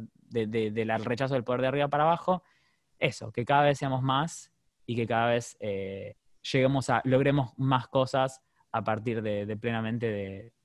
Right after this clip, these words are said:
del consenso. Y nada, eso, la sociedad es una cosa que hacemos, como decía David Graeber, mi antropólogo favorito,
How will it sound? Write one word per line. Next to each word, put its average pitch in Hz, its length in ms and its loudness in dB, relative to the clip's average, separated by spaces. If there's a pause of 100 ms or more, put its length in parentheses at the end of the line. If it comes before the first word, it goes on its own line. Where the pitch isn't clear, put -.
del 104 200 -6
consenso. 101 680 -8 (320)
Y 135 260 -2
nada, 110 220 2
eso, 107 180 -8
la 110 120 -2
sociedad 139 380 0
es 139 140 0
una 139 160 -2
cosa 143 360 -2
que 127 80 -2
hacemos, 170 560 0 (160)
como 117 120 -6
decía 123 140 2
David 127 260 4
Graeber, 160 420 4
mi 120 80 0
antropólogo 120 480 -2
favorito, 139 840 -2